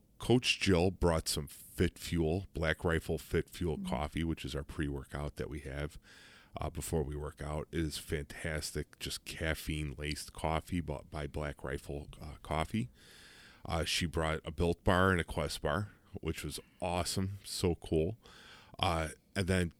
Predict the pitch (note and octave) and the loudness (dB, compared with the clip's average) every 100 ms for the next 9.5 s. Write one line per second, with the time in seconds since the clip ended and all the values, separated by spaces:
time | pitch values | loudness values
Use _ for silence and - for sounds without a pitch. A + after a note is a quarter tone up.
0 | _ - - G2+ E2+ F#2 - F#2 D2 F2 | _ -6 0 2 4 2 2 2 4 2
1 | - D#2+ D2+ E2 D#2 A2+ - - _ _ | 2 -2 -2 0 2 2 -2 -16 _ _
2 | _ _ _ _ _ _ _ _ _ - | _ _ _ _ _ _ _ _ _ -8
3 | F2 - G2+ G#2 F#2+ F#2 F#2+ A#2 - _ | -6 -2 0 2 2 0 0 -2 -8 _
4 | _ G#3+ A3 A3 G#3+ G#3 - B3+ - G3 | _ -4 -2 -2 -4 -8 -8 -10 -8 -10
5 | F#3 - D2+ G2 B2 A#2 B2+ A2 G#2 G2+ | 2 4 4 4 2 4 4 4 4 2
6 | - G#2+ E2+ D2 C#2 B1+ - A1+ G#1 - | 2 4 6 4 0 -4 -4 -4 -4 -8
7 | - - _ _ _ _ _ _ _ _ | -10 -14 _ _ _ _ _ _ _ _
8 | _ _ A3+ B3 A#3 A3 F#3 F3 E3 D#3+ | _ _ -8 -6 -4 -4 -4 -6 -8 -8
9 | D3 D#3+ D3+ E3 D#3 | -10 -10 -12 -12 -14